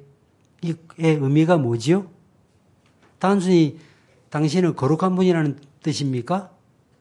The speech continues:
본래 이 고백을 누가 했지요? 성경을 주의 있게 읽은 분들은 복음서를 읽어보시면 귀신 들린 사람이 했다는 사실을 알 수 있습니다. 귀신 들린 사람이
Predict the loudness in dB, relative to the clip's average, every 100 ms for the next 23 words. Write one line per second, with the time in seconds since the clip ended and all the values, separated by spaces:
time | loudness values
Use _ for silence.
0 | _ _ _ _ _ _ _ _ _ _
1 | 2 2 2 0 -2 -2 0 0 -2 -2
2 | 0 0 0 -4 -6 -6 -10 _ _ _
3 | _ _ _ _ _ _ _ _ -10 -4
4 | 2 4 4 2 -2 -2 -2 0 0 0
5 | 0 2 2 0 -8 _ _ _ 0 2
6 | 2 0 0 0 0 0 -2 2 2 2
7 | -4 -14 -20 _ _ _ -2 0 2 2
8 | 2 2 2 0 0 -2 0 0 0 -2
9 | -4 -4 -4 -4 -4 -6 -10 -14 -14 -16
10 | -20 _ _ _ _ _ _ -2 0 0
11 | 2 2 0 0 0 2 2 0